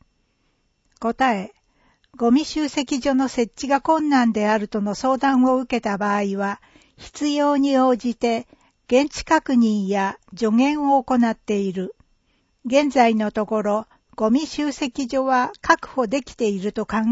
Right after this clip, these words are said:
えている。問い、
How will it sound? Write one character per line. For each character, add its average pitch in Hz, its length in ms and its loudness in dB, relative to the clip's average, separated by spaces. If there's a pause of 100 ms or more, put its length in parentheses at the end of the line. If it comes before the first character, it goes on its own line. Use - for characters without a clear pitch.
(160)
え 196 100 -4
て 196 160 -8
い 180 140 -6
る。 170 240 -14 (1800)
問 226 320 0
い、 254 80 -8